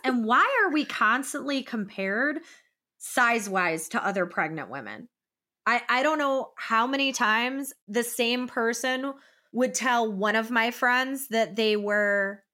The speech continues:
too big when they were clearly smaller than me. And then they'd look at me and politely, I guess, try to say, "Oh,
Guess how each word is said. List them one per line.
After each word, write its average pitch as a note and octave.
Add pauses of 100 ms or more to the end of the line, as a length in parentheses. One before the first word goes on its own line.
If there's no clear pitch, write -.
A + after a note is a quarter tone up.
(320)
too B3+
big A3+ (160)
when G#3+
they G#3+
were G3+ (340)
clearly B3+
smaller A3+
than G#3
me. G#3
And A3+
then A3+
they'd A3
look A3
at -
me G#3+
and G3+ (140)
politely, G#3
I G#3
guess, G3+
try G3+
to G3
say, -
"Oh, D4